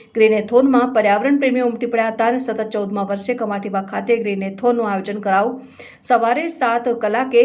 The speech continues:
બેન્ડસ્ટેન્ડ કમાટીબાગ ખાતે Walk for Green, Clean and Healthy વડોદરાના સૂત્ર સાથે રેલી વોક યોજવામાં આવી હતી. બેનર પોસ્ટર સાથે રેલી યોજવામાં આવી, જેમાં "આવો આપણે વડોદરાને સ્વચ્છ અને સ્વસ્થ બનાવવા કદમ ભરીએ"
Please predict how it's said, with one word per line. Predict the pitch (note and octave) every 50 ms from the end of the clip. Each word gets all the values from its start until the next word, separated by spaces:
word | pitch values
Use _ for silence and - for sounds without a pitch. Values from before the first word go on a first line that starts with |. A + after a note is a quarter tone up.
| C4 - - - - - -
બેન્ડસ્ટેન્ડ | G3+ A#3 A#3 C#4 D4 D4+ - - - E4+ F4 E4+
કમાટીબાગ | D4 C#4 A#3+ A#3+ A#3+ A#3+ A3+ G#3 - G3+
ખાતે | - - G#3+ A#3 B3+ B3 A#3+ A#3 B3 C4+ C4 - - - - - _
Walk | - A3+ A3+ B3+ C4 C4
for | - E4+ E4+ D#4+
Green, | - A#3 A#3 A#3 A3+ C4 C4 C4
Clean | C4 G#3+ G#3+ G#3+ G#3+ G#3 G#3
and | - A3 A#3 B3 C4 C4
Healthy | C4 - - G#3+ G#3 G3 G3 G#3 G#3 A3 G#3+ - - - - - _ -
વડોદરાના | G3+ G3 F#3+ G#3 A3 B3 C#4
સૂત્ર | C#4 C#4 C4 C4 - C4
સાથે | - B3+ A3+ A3+ - B3
રેલી | A3+ A3+ A3+ A3 A3 G#3+
વોક | G3+ G3 F#3+ G#3+ G#3 C4
યોજવામાં | A#3 G#3+ G#3 G#3 A#3+ A3 G#3 G#3+ G#3
આવી | G3+ G#3 A3
હતી. | A3+ A3+ G#3+ C4+ C4+
બેનર | C4 - G#3 G3 G3 G3 G3 F#3+
પોસ્ટર | G3 G3 A3+ B3+ B3 B3+ C4 B3+
સાથે | C4 B3+ A3 A3 B3 A#3
રેલી | G#3+ G#3 G3+ G3+ G#3+ A#3+
યોજવામાં | A#3+ A3 G3+ - A3 G3 F#3+ G3+ G3+ G3
આવી, | - F#3 F#3 G3 A#3+
જેમાં | A#3 A#3+ A3+ A3+ A#3 C4 C4 - - - - - - - - - - -
"આવો | A3+ A#3 C#4+ E4 E4+
આપણે | - - G#3+ G#3 A3 A3 A3 A3
વડોદરાને | G#3+ - - G#3+ A3+ C4 C4 D4+ D#4 D4 B3+ B3
સ્વચ્છ | C4+ - G#3 G3+ G3+ - -
અને | G#3 G3 G3
સ્વસ્થ | G3 - - A#3 B3+ C4 - C#4+
બનાવવા | C4+ - A3+ G3+ G3+ G3 F#3+ G#3
કદમ | A3 - - A#3+ A#3 F#3+ G#3 G3+ G3
ભરીએ" | G3+ F#3+ F#3+ F#3+ F#3 F3+